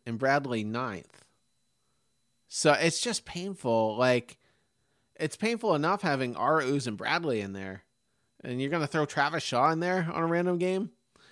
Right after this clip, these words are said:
I know we didn't have Story, and he came back today and, and had a,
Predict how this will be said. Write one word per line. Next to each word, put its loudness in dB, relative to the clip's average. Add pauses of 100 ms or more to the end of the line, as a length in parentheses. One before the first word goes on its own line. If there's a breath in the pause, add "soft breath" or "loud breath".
(140 soft breath)
I 0
know 4
we 6
didn't 2
have 0
Story, 2
and -2
he -2
came -4
back 0
today -2
and, -8
and -8
had -2
a, 0